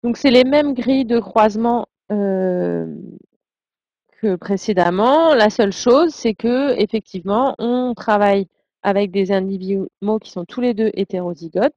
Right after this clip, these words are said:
donc c'est la grille d'ici, euh, et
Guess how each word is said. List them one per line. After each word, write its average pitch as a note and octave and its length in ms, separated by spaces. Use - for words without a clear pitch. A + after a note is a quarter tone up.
donc F3+ 200
c'est - 200
la F3 140
grille F3+ 180
d'ici, E3 480
euh, E3+ 380
et A#3+ 320